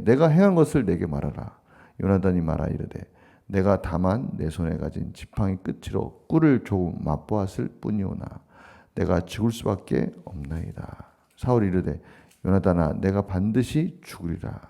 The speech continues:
그렇지 않으면 하나님이 내게 벌을 내리시고 또 내리시기를 원하노라." 하니 백성이 사울에게 말하되, "이스라엘이 이 큰 구원을 이룬 요나단이 죽겠나이까?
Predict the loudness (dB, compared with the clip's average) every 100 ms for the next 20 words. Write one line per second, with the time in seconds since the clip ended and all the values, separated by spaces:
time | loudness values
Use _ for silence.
0 | _ _ _ -2 -2 0 2 2 4 2
1 | 0 -4 -20 _ -4 0 2 2 0 0
2 | 0 -2 -2 -10 -16 -6 -2 -2 -2 -2
3 | -4 -8 -14 -14 -14 -2 2 2 0 -6
4 | -2 -2 -6 -12 -6 -6 -6 -10 -6 -4
5 | -4 -6 -4 -4 -6 -8 -8 -10 -12 _
6 | -20 -20 -20 _ -2 2 8 8 8 8
7 | 8 8 6 2 0 -4 -8 -2 -2 4
8 | 8 8 8 4 2 0 -2 -2 -6 -6
9 | -2 -2 -2 -4 0 0 0 2 0 -2
10 | -8 -20 -20 -2 2 4 4 2 2 -2
11 | -4 -12 -14 -4 -4 -4 -8 -10 -14 -14